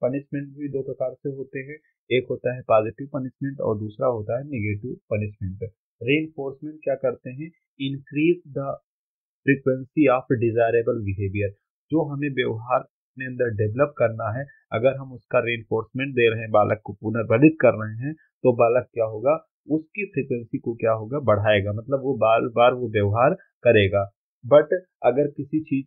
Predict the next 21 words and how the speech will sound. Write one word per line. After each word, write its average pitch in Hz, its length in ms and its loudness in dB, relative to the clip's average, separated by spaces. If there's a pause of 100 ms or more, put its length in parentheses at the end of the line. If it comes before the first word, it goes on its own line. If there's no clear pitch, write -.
को 151 180 -4
करने 123 520 2
के 143 140 -4
लिए, 135 120 0
किसी 131 240 -6
व्यवहार 117 380 0
को 127 160 -2
उसको 123 220 -4
छुड़ाना 120 580 4
है 117 160 -8
या 120 80 -2
किसी 120 260 -8
आदत 117 340 -2
को 127 80 -6
उसके 117 200 -8
छुड़ाना 113 520 -8
है, 147 60 -12
तो - 360 -4
आप 143 260 2
punishment 135 520 0
दीजिए। 123 440 -4